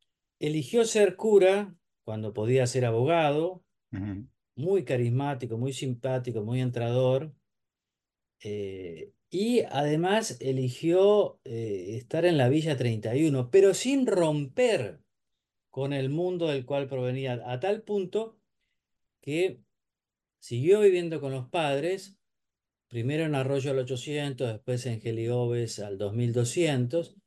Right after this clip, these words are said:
Speaker 1: mientras todo el día, digamos, la pasaba en la Villa treinta y uno,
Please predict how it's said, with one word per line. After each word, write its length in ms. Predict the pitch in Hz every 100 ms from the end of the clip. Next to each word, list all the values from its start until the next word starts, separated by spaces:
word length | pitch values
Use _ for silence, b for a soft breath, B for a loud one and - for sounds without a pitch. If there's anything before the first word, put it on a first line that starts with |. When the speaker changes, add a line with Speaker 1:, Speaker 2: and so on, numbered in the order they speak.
| _ _ _
Speaker 1:
mientras 540 | 135 170 180 190 170 -
todo 260 | 180 190
el 120 | 190
día, 420 | 180 190 185 196 175
digamos, 320 | 135 139 165
la 120 | 139
pasaba 600 | 117 - 131 147 156 - -
en 120 | 110
la 100 | 110
Villa 260 | 120 123 123
treinta 380 | 123 120 143 139
y 100 | 135
uno, 420 | 147 156 185